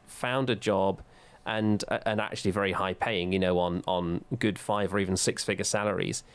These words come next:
um, who would push back and say, "Well, I managed to get a job without Braille, so Braille's not that important." That's a narrative that I've heard,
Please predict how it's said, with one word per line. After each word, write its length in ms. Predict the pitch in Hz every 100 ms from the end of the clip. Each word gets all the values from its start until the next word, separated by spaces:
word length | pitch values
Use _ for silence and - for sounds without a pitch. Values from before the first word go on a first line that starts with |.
| - - -
um, 460 | - 113 107 104 107 - - - -
who 400 | 143 123 113 104 - - - - - -
would 240 | 127 120
push 220 | - 143 -
back 240 | 117 120
and 100 | 117
say, 160 | - 107
"Well, 120 | 104
I 180 | 127 135
managed 360 | 123 113 104
to 80 | 117
get 160 | 104 98
a 40 |
job 380 | 90 107 98 -
without 380 | 98 95 95 -
Braille, 320 | 101 92 90
so 260 | - 98 92
Braille's 340 | 98 92 92
not 200 | 101 -
that 100 | 92
important." 460 | 90 - 95 98 92
That's 240 | - -
a 20 |
narrative 540 | 101 95 92 - 92 -
that 120 | -
I've 200 | 90 -
heard, 400 | 92 87 85